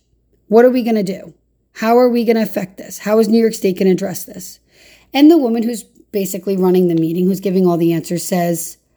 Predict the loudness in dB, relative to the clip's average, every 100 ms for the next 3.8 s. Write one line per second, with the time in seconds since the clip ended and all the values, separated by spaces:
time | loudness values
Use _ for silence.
0 | _ _ _ _ _ -10 -6 -6 -2 0
1 | 0 0 -6 -4 0 0 -2 0 0 0
2 | -2 0 0 0 0 -2 -6 -8 -4 -2
3 | -2 -4 -8 -10 -12 -12 -16